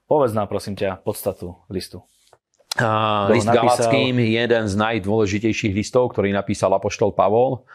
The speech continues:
Speaker 2: A, je veľmi zaujímavé, že vo všetkých listoch Pavol mal spoločníkov, ktorých spomína napríklad Pavol, Timoteus a ďalší ľudia,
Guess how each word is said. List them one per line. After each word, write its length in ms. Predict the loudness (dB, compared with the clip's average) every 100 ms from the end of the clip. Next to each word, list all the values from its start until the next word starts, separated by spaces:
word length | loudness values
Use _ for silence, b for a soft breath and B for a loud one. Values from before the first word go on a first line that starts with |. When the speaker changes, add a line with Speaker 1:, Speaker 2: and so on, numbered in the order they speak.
| B B
Speaker 2:
A, 960 | -2 0 2 2 2 2 0 0 -2 -4 -2
je 320 | 0 2 2 2
veľmi 260 | 0 0
zaujímavé, 640 | 0 2 2 2 2 0
že 560 | 0 -2 0 0 -2 -4 -8 _ _ -2
vo 160 | 0
všetkých 480 | 0 -2 -2 -2 -2
listoch 480 | -2 0 0 0 0
Pavol 320 | 2 2 0
mal 160 | -2 -2
spoločníkov, 880 | -2 -2 -2 -2 -4 0 0 0
ktorých 240 | -4 -4 -2
spomína 400 | -4 -2 -4 -4
napríklad 400 | -4 -2 -2 0
Pavol, 480 | 2 2 2 0 -2
Timoteus 800 | -4 -2 -2 -2 -2 -4 -6 -6
a 80 |
ďalší 400 | -2 -2 -2 -4
ľudia, 240 | -2 -2